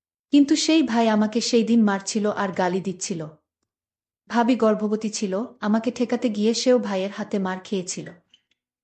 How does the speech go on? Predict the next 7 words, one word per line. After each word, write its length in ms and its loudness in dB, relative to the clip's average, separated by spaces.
ভাই 200 4
শুধু 260 0
বলতেছিল, 640 -2
"সব 340 -2
দোষ 260 0
নাকি 240 -4
আমার?" 320 -8